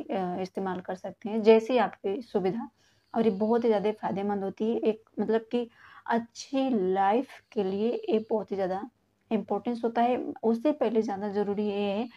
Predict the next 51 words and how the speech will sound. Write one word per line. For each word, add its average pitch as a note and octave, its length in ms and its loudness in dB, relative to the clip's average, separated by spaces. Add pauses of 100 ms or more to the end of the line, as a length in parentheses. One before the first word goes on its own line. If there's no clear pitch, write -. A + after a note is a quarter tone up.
(340)
कि C4 160 4 (120)
मतलब A#3 280 2
कि - 200 -4
अगर G#3+ 220 -2
आप G#3+ 180 -6
कर G3 200 -2
रहे F#3+ 240 0
हो, F#3+ 180 -4 (600)
आपको - 220 -10
रिलेशन F#3+ 340 0
में G#3 140 2
जाना G3 240 0
है, G3+ 160 -6 (580)
तो A#3 80 0
अगर A3+ 320 4
आप A#3+ 80 0 (140)
घाई G#3+ 320 4
कर G#3 200 0
रहे G3 140 0
हो, G3 60 0
बहुत G3+ 220 0
लोगों G#3+ 240 2
को G#3+ 60 -10
क्या G#3+ 160 -2
होता F#3+ 180 -4
है A3+ 60 2
ना A3+ 60 0
कि A#3 120 2
अगर G#3 240 0 (100)
पहले G3+ 240 -2
से G#3+ 140 -6
उनको G#3 260 -2
पता G3 280 -4
है G3 60 -6
कि G#3 80 -8
हमारा F#3 220 -4
भाई F3+ 200 -4
समय F#3 380 -6
कम F3+ 200 -6
है, F3+ 140 -8 (340)
बहुत F#3 260 -2
जल्दी F#3+ 200 -2
हमारा F#3 240 -2
डिस्चार्ज F#3 520 -2
होता F#3 160 -6
है, F#3 60 -4
तो - 80 -4
इसके B3+ 640 0 (400)
घबराहट G#3+ 600 2
से A#3+ 140 2
भी A#3 380 0